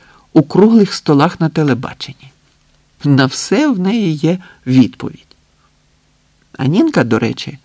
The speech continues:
вже замовила п'ятсот троянд до свого ювілею.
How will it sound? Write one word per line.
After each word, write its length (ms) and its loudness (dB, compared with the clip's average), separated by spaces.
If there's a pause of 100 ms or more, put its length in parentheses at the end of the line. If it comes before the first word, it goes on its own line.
(540)
вже 300 2
замовила 580 2
п'ятсот 680 -2 (100)
троянд 640 -2 (240)
до 160 0
свого 380 -2
ювілею. 640 -4